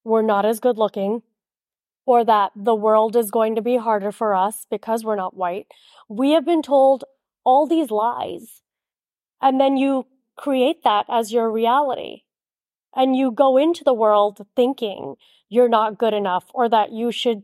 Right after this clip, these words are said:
be grateful for the bare minimum because you were told that that should be good enough. And that's the energy I don't want to bring with me into this world of comedy,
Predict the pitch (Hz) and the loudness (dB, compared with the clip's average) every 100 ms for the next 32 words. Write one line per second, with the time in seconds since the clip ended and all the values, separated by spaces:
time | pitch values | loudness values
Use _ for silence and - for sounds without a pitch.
0 | - 233 208 220 214 _ 220 208 208 208 | -6 -6 -4 -4 -6 _ 0 2 2 -2
1 | _ _ _ _ - 226 214 202 196 214 | _ _ _ _ -2 2 2 2 0 2
2 | 208 208 202 196 - 247 247 _ _ - | 2 0 -2 -2 -4 -6 -12 _ _ -20
3 | 196 - 247 - 240 226 208 - - _ | -6 -2 -2 2 2 2 -2 -10 -20 _
4 | _ _ _ _ _ _ _ 240 226 226 | _ _ _ _ _ _ _ -2 0 2
5 | 214 220 208 202 202 - - 208 196 214 | 0 0 0 0 -4 -18 -4 -2 0 0
6 | 196 - 196 196 190 180 - - - - | -2 -4 -6 -6 -6 -8 -10 -14 -14 -18
7 | _ _ _ _ _ _ _ _ _ _ | _ _ _ _ _ _ _ _ _ _
8 | _ _ - 262 247 247 262 262 - - | _ _ -2 0 2 4 2 0 -12 -20
9 | _ _ _ _ 240 233 285 240 240 240 | _ _ _ _ -6 -2 2 2 2 2
10 | 240 233 214 202 220 226 262 233 214 196 | 2 2 0 2 2 2 0 0 0 -2
11 | 208 214 202 196 196 208 190 185 - - | -4 -2 0 -2 -6 -6 -6 -6 -8 -4
12 | 214 202 - 220 208 196 190 - _ _ | -2 -4 -6 -4 -2 -4 -6 -10 _ _
13 | - 196 208 214 208 196 208 196 202 180 | -8 -4 -4 0 0 2 -2 -6 -6 -6
14 | 185 - 170 | -6 -8 -12